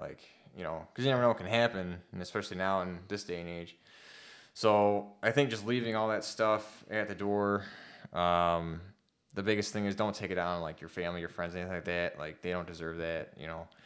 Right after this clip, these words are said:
But seeking out help and finding outlets such as hobbies, which I think we're gonna get into right now. Um, hobbies are a fantastic way to give a positive outlet and help you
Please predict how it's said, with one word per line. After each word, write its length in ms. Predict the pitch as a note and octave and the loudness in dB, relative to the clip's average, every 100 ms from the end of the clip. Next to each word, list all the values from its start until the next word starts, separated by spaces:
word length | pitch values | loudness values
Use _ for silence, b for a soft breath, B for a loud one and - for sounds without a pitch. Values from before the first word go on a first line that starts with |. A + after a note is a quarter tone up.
| B B B B B B _ | B B B B B B _
But 400 | F2 F2 - - | 4 6 2 -6
seeking 280 | - - G2 | -4 -2 2
out 140 | F#2+ D2+ | 2 4
help 340 | F2 F2 F2 | 4 4 4
and 140 | E2+ | -4
finding 300 | E2 F2+ F2 | 0 2 2
outlets 420 | D2 D#2 A#1+ D#2+ - | -2 -4 -4 -6 -4
such 160 | F#2 | -6
as 100 | D#2+ | -4
hobbies, 560 | E2+ E2 E2 E2 D#2+ - | 0 0 0 -4 -8 -10
which 200 | D#2+ E2+ | -12 -10
I 20 | |
think 140 | F2 | -8
we're 80 | E2 | -8
gonna 100 | D#2+ | -8
get 120 | E2 | -8
into 200 | E2 - | -8 -6
right 160 | E2 D2+ | -4 -4
now. 380 | D#2+ E2 D#2+ D#2+ - D#2+ | -2 -2 -2 -6 -12 -8
Um, 420 | D#2+ D#2 D#2 E2 b b b b b b b b | -4 -4 -6 -12 b b b b b b b b
hobbies 400 | - F#2 F#2 F2+ | 4 4 6 4
are 200 | F2+ F2 | 4 4
a 140 | E2+ E2 D#2 | 2 -4 -10
fantastic 720 | - F#2 D#2+ F#2+ F#2+ - E2+ | -8 -6 -2 2 2 0 -4
way 420 | F2 E2+ E2 E2+ B B B - | -2 0 -2 -4 B B B -16
to 500 | - F2 E2+ E2 D#2 D2+ | -10 -6 -4 -6 -8 -6
give 160 | F#2+ | -4
a 60 | F2+ | -2
positive 600 | D#2+ E2+ D#2+ D#2+ D#2+ D#2 - - | 0 0 0 -2 -10 -14 -16 -6
outlet 500 | D#2 C#2+ C#2+ D#2 - - - | -4 -4 -6 -8 -10 -18 -12
and 160 | E2 | -8
help 260 | F2+ E2+ - | -4 -4 -4
you 480 | G2+ C3 A2 F#2+ | 0 2 2 -2